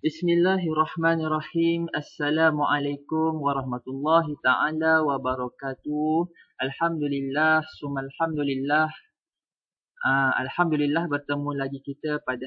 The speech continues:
hari ini, anak-anak murid Ustaz yang Ustaz kasihi dan Ustaz sayangi. Ah, jadi, ah, alhamdulillah kita masih lagi diberi nikmat, diberi kesempatan oleh Allah untuk sama-sama kita belajar. Ah, walaupun kamu tak boleh nak datang sekolah, kelas kamu yang kamu rindu, kelas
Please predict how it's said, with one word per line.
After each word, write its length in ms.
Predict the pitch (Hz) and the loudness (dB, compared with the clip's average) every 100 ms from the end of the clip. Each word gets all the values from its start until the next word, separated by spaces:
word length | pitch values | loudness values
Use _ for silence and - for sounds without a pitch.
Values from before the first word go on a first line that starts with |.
| 131 | -6
hari 160 | 131 | -6
ini, 320 | 127 135 147 | -6 -6 -6
anak-anak 480 | 160 131 135 131 131 | -4 -4 -4 -4 -4
murid 320 | 131 131 143 | -6 -4 -4
Ustaz 480 | 131 - - 170 170 | -6 -6 2 2 2
yang 160 | 151 123 | -2 -8
Ustaz 240 | 123 - - | -8 -12 -8
kasihi 480 | 131 - 127 147 151 | -10 -10 -10 -4 -2
dan 160 | 143 | -4
Ustaz 320 | 123 - - - | -8 -12 -10 -4
sayangi. 640 | 123 123 123 127 139 185 - _ _ _ - | -4 -2 -4 -4 -4 -6 -8 _ _ _ -6
Ah, 640 | 120 160 170 160 143 131 120 | -2 0 0 0 0 0 -2
jadi, 320 | 127 131 196 240 _ _ _ - | -4 -4 -4 -6 _ _ _ -10
ah, 400 | 135 160 139 127 - _ _ - 151 | -4 -2 -2 -4 -10 _ _ -4 -2
alhamdulillah 480 | 180 196 196 208 185 | 0 2 2 2 0
kita 240 | 180 175 | -2 0
masih 240 | 170 165 | -2 -2
lagi 320 | 160 156 156 147 | -4 -2 -2 -2
diberi 320 | 143 147 147 | 0 0 -2
nikmat, 560 | 147 117 147 160 156 | -2 -4 0 0 0
diberi 320 | 139 135 139 139 | -2 -4 -6 -8
kesempatan 560 | - 139 139 135 147 | -12 -8 -6 -4 -6
oleh 240 | 135 135 139 | -4 -4 -2
Allah 400 | 131 139 151 151 | -4 -2 -2 -2
untuk 240 | 131 - | -10 -8
sama-sama 560 | 139 143 139 151 175 170 | -8 -8 -2 0 0 -4
kita 240 | - - 143 | -8 -8 -6
belajar. 480 | 131 127 113 117 117 _ _ _ _ 120 | -2 -4 -2 -6 -6 _ _ _ _ -2
Ah, 320 | 147 185 175 | 2 4 4
walaupun 640 | 143 170 202 196 196 190 | 4 4 6 2 2 0
kamu 320 | 170 160 156 151 | 2 2 2 2
tak 160 | 143 | 2
boleh 240 | 143 156 147 | 2 0 0
nak 160 | 120 | -4
datang 160 | - 139 | -6 -8
sekolah, 720 | - 147 143 143 143 143 147 | -8 -4 4 8 8 8 4
kelas 320 | 147 143 143 | -2 0 0
kamu 320 | - 139 139 | -2 -4 -4
yang 160 | 139 143 | -6 -6
kamu 240 | 175 190 | -4 0
rindu, 400 | 190 196 190 185 | 0 0 2 4
kelas 240 | 180 165 | 4 0